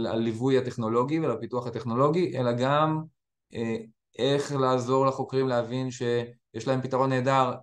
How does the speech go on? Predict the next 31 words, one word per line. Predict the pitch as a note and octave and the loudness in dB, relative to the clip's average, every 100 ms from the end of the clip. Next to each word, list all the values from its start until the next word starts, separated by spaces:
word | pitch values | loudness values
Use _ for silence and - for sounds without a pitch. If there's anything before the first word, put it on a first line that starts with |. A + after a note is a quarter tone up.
| _ - | _ -12
אבל | G#2+ A2 | -8 -6
זה | A2+ | -4
לא | A#2+ B2+ B2+ A#2+ A#2 | 2 4 4 2 -2
בעיה | A2+ A2+ A#2+ | 0 2 2
ראויה | A#2 A#2 A2+ A#2+ B2 | 2 0 -2 -2 -2
שהשוק | - A2+ A2 - A#2+ | -4 -6 -6 -6 -4
מוכן | A2+ A#2 A2+ | 0 2 0
לשלם | A2+ A2+ C3 | 0 0 4
עליה, | C3+ C3 B2+ B2 - _ _ _ - | 4 6 4 2 -6 _ _ _ -2
או | A2 A2+ A2 A2 | 2 4 4 2
למקד | A#2 A2+ A#2 C3 | 0 -2 0 -2
אותם | B2+ B2+ A#2+ | 0 0 2
מה | A#2 B2+ | 2 0
באמת | C#3 C#3+ C#3 | 0 -2 -4
הבעיה | C3 C3 C3 B2+ | -2 0 2 0
שהם | C3 B2 | -2 -2
מנסים | B2 A#2+ A#2+ | -4 -4 -6
לפתור, | A#2 - B2 A#2+ A2+ A#2+ - _ - | -6 -2 2 2 2 -6 -20 _ -6
מי | A2+ C3 | -2 0
הם | D3+ | 2
הלקוחות | D#3 D3 C3+ C#3 | 2 2 0 -4
שלהם, | C3 B2+ B2 A#2+ A#2 B2 _ _ _ _ _ _ G#2+ | -2 -2 0 -2 -4 -8 _ _ _ _ _ _ -14
השלמה | G#2+ A2+ A#2+ | -6 -4 -2
של | C3 C3+ | -2 -2
אב | |
טיפוס, | C3 C3+ C#3 C#3+ C3 B2+ - _ _ _ _ _ | -2 -4 0 0 0 -4 -14 _ _ _ _ _
אה, | - A2+ A#2 | -6 -4 -4
חיבורים | A2+ - A#2 B2 C3+ D3 C#3+ | -4 -4 -2 0 2 2 2
ליזמים | C#3+ C3+ B2 B2+ C#3 C#3 C3+ A#2+ | 2 0 0 -2 -2 0 -2 -2
ול-, | A#2+ A#2 | -4 -2
אה, | A#2 A2+ | -2 -2